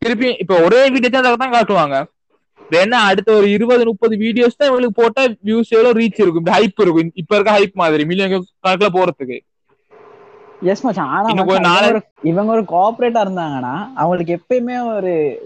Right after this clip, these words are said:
Speaker 2: வியூ இது இருக்கும்டா. ஏன்னா காசுக்கு
Speaker 1: அதுவும்
Speaker 2: வீடியோ
Speaker 1: தான்.
Speaker 2: போட்டுருவாங்க.
Speaker 1: ம்.
Speaker 2: அதுதான். நிறைய டிஃபரன்ஸே இருக்குது. இதை பத்தி பேசிக்கிட்டே போகலாம் விட்டா. அச்சு மாசம் நேரம் நேரம் கிழிச்சு போட்டுடலாம் அப்படியே துண்டா.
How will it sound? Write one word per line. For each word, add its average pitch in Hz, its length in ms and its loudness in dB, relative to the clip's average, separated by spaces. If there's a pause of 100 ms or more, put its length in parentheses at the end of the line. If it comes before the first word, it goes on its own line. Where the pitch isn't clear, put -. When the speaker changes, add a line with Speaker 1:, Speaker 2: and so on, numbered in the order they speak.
Speaker 2:
வியூ 190 240 2
இது 165 180 0
இருக்கும்டா. 131 440 -4 (520)
ஏன்னா 170 400 -2 (140)
காசுக்கு 190 420 -4
Speaker 1:
அதுவும் 269 260 0
Speaker 2:
வீடியோ 208 160 0
Speaker 1:
தான். 139 220 0
Speaker 2:
போட்டுருவாங்க. 139 360 -6 (200)
Speaker 1:
ம். 156 600 -4 (1000)
Speaker 2:
அதுதான். 147 460 -6 (680)
நிறைய 262 340 0
டிஃபரன்ஸே 240 520 -2
இருக்குது. 202 360 -2
இதை 151 140 -4
பத்தி 190 260 -8
பேசிக்கிட்டே 214 640 -2
போகலாம் 220 500 0
விட்டா. 180 460 -4
அச்சு 143 300 -10
மாசம் 202 400 -4
நேரம் 180 240 -2
நேரம் 208 240 0
கிழிச்சு 202 380 -6
போட்டுடலாம் 196 340 -2
அப்படியே 147 400 -2 (320)
துண்டா. 165 300 -2